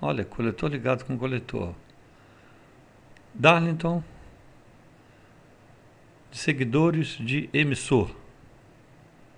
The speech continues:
Você já viu isso em outros circuitos? Com certeza. Só que aqui eles usam quase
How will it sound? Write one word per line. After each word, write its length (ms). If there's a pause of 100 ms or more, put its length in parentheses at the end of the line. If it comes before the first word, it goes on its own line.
(1160)
Você 140
já 100
viu 240
isso 400 (880)
em 140
outros 240
circuitos? 580 (1900)
Com 120
certeza. 640 (200)
Só 240
que 100
aqui 200
eles 160
usam 380 (160)
quase 520